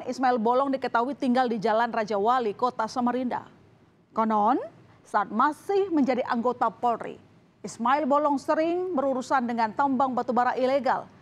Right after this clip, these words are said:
yang punya nilai jual miliaran rupiah. Semakin menghangatnya isu setoran tambang ilegal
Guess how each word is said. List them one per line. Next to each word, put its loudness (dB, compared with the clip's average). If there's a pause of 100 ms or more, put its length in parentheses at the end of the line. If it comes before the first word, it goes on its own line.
(140)
yang -4
punya 2
nilai 2
jual 0
miliaran -2
rupiah. -14 (2000)
Semakin 2
menghangatnya 2
isu -2
setoran 0
tambang 2
ilegal 2